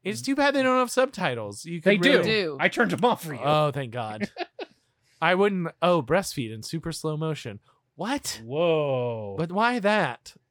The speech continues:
Speaker 3: Just
Speaker 2: Why
Speaker 3: some
Speaker 2: not
Speaker 3: milk
Speaker 2: that?
Speaker 3: squirt in there.
Speaker 2: So this is from the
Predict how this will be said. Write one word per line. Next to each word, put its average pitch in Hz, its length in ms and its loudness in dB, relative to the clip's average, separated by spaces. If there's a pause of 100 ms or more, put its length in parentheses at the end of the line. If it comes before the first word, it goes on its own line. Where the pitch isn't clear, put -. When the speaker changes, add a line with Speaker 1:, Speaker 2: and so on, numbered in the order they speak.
(420)
Speaker 3:
Just - 120 -12
Speaker 2:
Why 170 120 0
Speaker 3:
some 156 80 0
Speaker 2:
not 170 200 2
Speaker 3:
milk 185 200 2
Speaker 2:
that? 185 100 -10
Speaker 3:
squirt 175 340 -6
in 185 160 -14
there. 202 300 -12 (100)
Speaker 2:
So - 160 -8
this 175 160 -4
is 190 140 -4
from 170 260 0
the 139 340 -2